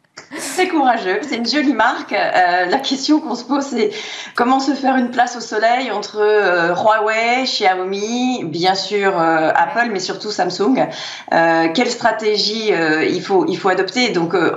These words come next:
en, en plus, on est sur un marché où finalement, on n'annonce pas de reprise de ce marché avant deux mille vingt-deux. Alors oui, il va y avoir la cinq G qui va être un facteur de croissance important. Il y a d'autres facteurs de croissance qui sont super importants quand on se développe sur ce marché-là. C'est, euh,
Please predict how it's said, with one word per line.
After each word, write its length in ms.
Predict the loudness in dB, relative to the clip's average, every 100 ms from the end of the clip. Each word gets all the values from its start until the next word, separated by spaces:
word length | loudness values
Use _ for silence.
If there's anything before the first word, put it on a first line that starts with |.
| 0
en, 220 | 0 2
en 20 | 2
plus, 200 | 2 2
on 100 | 0
est 60 |
sur 180 | 0 0
un 80 | 0
marché 480 | 0 -2 -2 -2 -2
où 400 | -2 -2 0 0
finalement, 520 | 2 2 4 2 0 -6 -8
on 100 | -2
n'annonce 360 | 2 2 -2 -2
pas 140 | -2
de 80 | 0
reprise 580 | -2 -2 -4 -2 0 0
de 80 | 0
ce 140 | 0
marché 360 | 0 0 0 0
avant 200 | 0 -2
deux 120 | -2
mille 160 | -2 0
vingt-deux. 400 | 0 0 -2 -2 -12 -16 -4
Alors 260 | 0 0 0
oui, 320 | 0 0 -2
il 80 | 0
va 80 | 2
y 60 |
avoir 160 | 4 2
la 80 | 0
cinq 280 | -2 -4 -4
G 200 | -6 -6
qui 140 | -2
va 100 | -2
être 180 | -2 0
un 160 | 0
facteur 340 | 0 -4 -4 -2
de 80 | -2
croissance 500 | -2 0 0 0 0
important. 520 | 0 -2 0 0 0 -6 -10 0
Il 60 | 0
y 40 |
a 40 |
d'autres 280 | 2 2 2
facteurs 300 | 0 0 0
de 80 | 0
croissance 380 | 0 0 -2 -4
qui 120 | -4
sont 140 | -4
super 400 | -6 -4 2 2
importants 520 | 2 0 0 0 0 0
quand 200 | -4 -4
on 60 |
se 100 | 0
développe 280 | 2 2 0
sur 120 | -6
ce 120 | -4 0
marché-là. 440 | 0 0 0 0
C'est, 480 | -4 -10 -6 -6 -4 -2
euh, 260 | 0 0